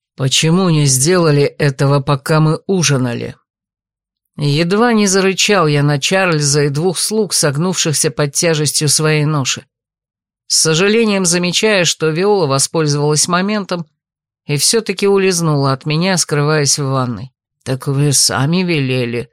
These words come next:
чтобы в ваше отсутствие без разрешения в покое никто не входил», невозмутимо пояснил педантичный старик. «Мы ждали, когда вы с леди Виолой вернетесь.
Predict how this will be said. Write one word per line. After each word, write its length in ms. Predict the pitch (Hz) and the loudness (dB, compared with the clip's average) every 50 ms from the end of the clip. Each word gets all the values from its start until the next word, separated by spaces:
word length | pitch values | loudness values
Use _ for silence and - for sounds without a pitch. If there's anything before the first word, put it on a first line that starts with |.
| _ _ _ _ _ _ - | _ _ _ _ _ _ -8
чтобы 320 | - - 143 135 127 131 | -4 -4 -2 -2 0 -2
в 100 | 127 127 | -2 0
ваше 320 | 120 120 135 139 - - 147 | 0 0 0 0 0 0 0
отсутствие 680 | 123 123 - - 135 139 139 - - - 165 170 165 | -2 0 -2 -2 -2 -4 -6 -6 -6 -4 -2 -2 -2
без 260 | 160 147 170 170 165 160 | 0 -2 -2 -2 0 0
разрешения 800 | 175 165 151 147 143 139 139 - - 147 135 139 143 147 147 143 | 0 0 0 0 0 0 0 0 0 0 0 0 0 0 0 0
в 100 | 131 - | -2 -4
покое 480 | - 127 - - - 127 127 147 156 151 | -6 -8 -8 -6 -4 0 0 0 2 2
никто 420 | 147 147 143 135 - - - 143 147 | 0 0 0 -2 -6 -4 -2 0 0
не 120 | 147 147 | 0 -2
входил», 640 | 147 - - 196 190 185 165 143 107 71 - 139 - _ _ _ _ _ _ _ _ _ _ _ _ _ _ _ _ | -2 -4 -4 -4 -4 -4 -4 -6 -8 -8 -10 -16 -20 _ _ _ _ _ _ _ _ _ _ _ _ _ _ _ _
невозмутимо 1040 | - 151 151 151 151 151 151 165 160 151 160 170 170 160 - 226 220 202 180 175 160 | -2 0 0 2 2 2 2 2 2 2 2 0 0 0 0 0 0 0 0 -2 -2
пояснил 560 | - 156 151 143 135 - - 170 180 180 160 | -2 -2 -2 0 0 0 0 0 -2 -2 -2
педантичный 760 | - 151 139 139 135 131 131 - 147 139 - - - 139 131 | -2 -4 -2 -2 -2 -2 -2 -4 -4 -4 -4 -4 -2 -2 -2
старик. 560 | 139 - - 131 127 127 101 - - - _ _ _ _ _ _ _ _ _ _ _ _ _ _ _ _ _ _ _ _ _ | -2 -2 -4 -4 -4 -6 -8 -10 -16 -20 _ _ _ _ _ _ _ _ _ _ _ _ _ _ _ _ _ _ _ _ _
«Мы 260 | - 143 156 202 226 | -4 0 2 2 2
ждали, 540 | 220 185 165 151 147 135 139 139 135 147 190 | 0 -2 -4 -2 -2 0 0 0 0 -2 -4
когда 480 | 202 - 165 127 101 113 - 135 139 | -4 -4 -4 -4 -4 -4 -2 -2 0
вы 120 | 135 151 160 | 0 0 0
с 140 | 151 - - | 0 -2 0
леди 380 | 143 131 135 143 151 143 147 | 0 2 2 2 0 0 -2
Виолой 500 | 160 160 175 170 165 190 185 185 185 185 | -2 -2 0 0 0 0 2 0 0 0
вернетесь. 880 | 180 202 202 202 226 233 240 214 156 - - - 123 - - - - | 0 -2 -2 -2 -2 -2 -2 -4 -6 -8 -12 -8 -6 -4 -4 -4 -4